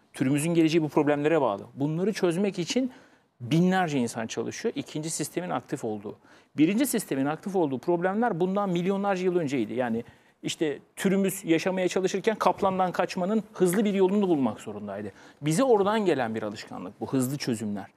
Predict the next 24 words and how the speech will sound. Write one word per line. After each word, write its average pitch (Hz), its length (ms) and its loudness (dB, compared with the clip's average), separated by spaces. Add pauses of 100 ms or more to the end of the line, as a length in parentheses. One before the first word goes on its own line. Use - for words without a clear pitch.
(280)
Ama 165 200 2
bu 220 80 2
çözümleri 220 640 0 (220)
terk 202 280 0
eden 170 220 0
toplumların 143 760 -2
önde 151 260 -2
toplumlar 151 420 -4
olduğunu 143 300 -2
söylemekten 143 600 -2
hiç 190 100 -2
çekinmeyeceğim. 113 600 -4
Çok - 260 -4
rahat 131 200 0
o-, 135 160 -4
söyleyebilirim 113 600 -2
bunu. 101 120 -14 (380)
Yani 135 180 2
hızlı 139 360 0
çözümler 175 680 0
değil, 185 200 0 (360)
daha, 180 340 2 (300)
e, 131 400 2
bizim 185 360 0